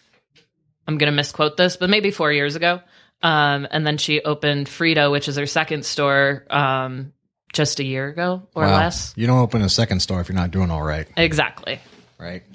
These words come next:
Speaker 2: That's good news. That is excellent news. We're, yeah,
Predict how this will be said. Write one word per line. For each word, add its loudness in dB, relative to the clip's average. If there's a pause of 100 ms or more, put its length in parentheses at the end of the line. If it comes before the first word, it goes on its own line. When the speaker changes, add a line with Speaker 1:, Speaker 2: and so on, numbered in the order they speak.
(180)
Speaker 2:
That's 2
good 4
news. 4 (1700)
That 4
is 0
excellent 0
news. -2
We're, 0 (360)
yeah, -2